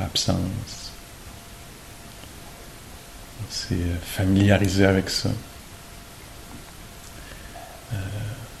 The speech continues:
ça a passé aussi par la respiration, l'attention à la respiration, à la posture, les activités du corps. On a parlé aussi pas mal, je pense, des états mentaux ou émotions,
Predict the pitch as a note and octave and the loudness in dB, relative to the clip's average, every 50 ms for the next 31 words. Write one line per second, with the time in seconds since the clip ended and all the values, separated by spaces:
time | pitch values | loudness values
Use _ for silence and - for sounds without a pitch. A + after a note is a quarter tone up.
0 | - - - - - - - - - - - - G2 F2 - G2 F#2 F#2 - - | -14 -14 -14 -14 -14 -14 -16 -16 -12 -8 -4 0 0 4 8 8 8 8 8 4
1 | F#2+ - - - - - F#2+ F#2 F2+ F#2 F#2 F#2 F#2 - - - G#2+ G#2 G2+ F#2 | 4 4 4 2 2 2 2 2 4 2 2 2 2 2 4 4 4 4 2 4
2 | - - - - G2+ F#2+ F#2 F2+ F#2 F#2+ F#2+ F#2+ G2 G2+ G2+ - - - - - | 4 6 6 8 6 6 6 4 2 0 0 -2 -2 -4 -6 -8 -12 -14 -14 -10
3 | - - - F2 - G2+ F2+ - - - G2 G2+ G2 F#2+ F#2 F#2 - - - - | -6 -4 -2 0 2 2 2 4 4 6 6 6 6 4 4 2 2 2 4 4
4 | F#2 F#2 - - - - G2 G2 F#2+ F#2+ F#2 F#2 F#2 - - - - - - - | 4 4 4 6 6 6 6 6 4 4 2 2 0 2 2 4 4 4 6 6
5 | - G2 F#2+ F#2+ F#2 F#2+ F#2+ F#2+ G2+ A2 - - - - - - - - - - | 6 6 6 4 2 2 0 0 -2 -4 -6 -10 -12 -14 -14 -14 -14 -14 -14 -14
6 | - - - - - - G#2 F#2+ G2 F#2 - - - - F#2 F2 F2 - - G2 | -14 -14 -14 -8 -2 0 2 4 4 4 4 2 2 2 2 2 2 4 4 4
7 | F2+ - - - - F#2 F2 E2+ F2 F2 F2 - - - - - - - - - | 4 2 2 2 2 2 4 2 0 0 -2 -4 -6 -8 -10 -12 -14 -14 -14 -14
8 | - - - - - - - - - - - - - - - - - - - - | -14 -14 -14 -14 -14 -16 -16 -16 -16 -16 -16 -16 -14 -14 -14 -14 -14 -16 -14 -14
9 | - - - - - - - - - G#2 G#2 - - G2+ G2 G2+ G2+ G2+ G2 G2+ | -14 -14 -14 -14 -14 -14 -8 -2 0 0 2 6 6 8 10 10 10 10 10 8
10 | - - - - G#2+ G2+ - - G#2 G2 G2 G2 G2 G2+ G#2 F#2+ F2+ - F2 - | 6 4 6 6 6 6 6 6 6 8 8 8 8 8 8 6 6 4 0 2
11 | - G#2 G2 G2+ G2+ G2 - G2 F#2 G2 F#2 F2+ F#2+ G2 F#2 - - - G#2 G2+ | 4 4 6 6 4 2 4 4 4 4 4 4 4 2 2 4 6 8 8 8
12 | G2 G2+ G2+ - - - - - G2 G2+ G2 G2+ G#2+ - - - - G2 G2 G#2 | 8 8 6 6 4 4 4 6 6 8 6 4 2 -2 -4 -6 -4 -2 0 2
13 | - - G#2 G#2 G#2 G2+ - - - - G2+ G#2 G2 F#2 | 4 6 8 10 10 10 10 10 10 10 10 8 8 6